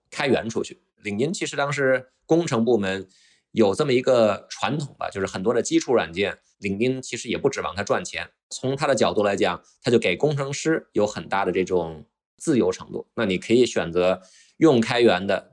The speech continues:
你要没有的话，那你自己开发也可以。开发出来之后，呃，你要是愿意跟外界分享，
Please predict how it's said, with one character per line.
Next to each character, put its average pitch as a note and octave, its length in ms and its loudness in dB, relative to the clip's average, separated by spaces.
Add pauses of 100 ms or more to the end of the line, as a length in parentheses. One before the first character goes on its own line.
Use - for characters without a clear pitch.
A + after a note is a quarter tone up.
你 G2 60 -12
要 B2 140 0
没 C3+ 100 2
有 B2+ 180 4
的 G#2+ 80 0
话， A2+ 200 0
那 G2+ 140 -4
你 F#2 100 -4
自 - 80 -6
己 G2 120 -8
开 C3 200 -2
发 C3 160 0
也 F#2+ 100 2
可 - 180 -2
以。 F#2 140 -2 (380)
开 D#3 160 2
发 D3+ 160 4 (280)
出 - 200 -2
来 C3+ 100 4
之 D#3 120 2
后， D3 460 0 (100)
呃， F#2+ 200 -2
你 F#2+ 120 0
要 A#2+ 160 2
是 B2 120 -6
愿 A#2+ 240 2
意 G#2+ 360 2
跟 C3 140 -2
外 B2 180 4
界 A2 160 4
分 D#3+ 180 -2
享， E2+ 320 -2